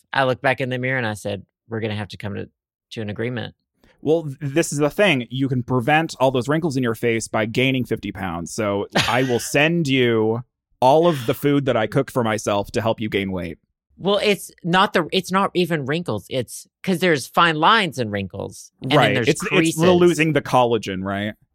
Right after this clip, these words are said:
Speaker 1: It's the creases.
Speaker 2: Right.
Speaker 1: Those
Speaker 2: Girl.
Speaker 1: creases, they're happening no matter what you do.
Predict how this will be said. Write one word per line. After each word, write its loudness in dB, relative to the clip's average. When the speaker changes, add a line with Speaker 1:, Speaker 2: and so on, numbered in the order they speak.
Speaker 1:
It's 0
the 0
creases. -2
Speaker 2:
Right. -10
Speaker 1:
Those 4
Speaker 2:
Girl. 2
Speaker 1:
creases, 0
they're 2
happening -2
no 2
matter 2
what -2
you -6
do. -8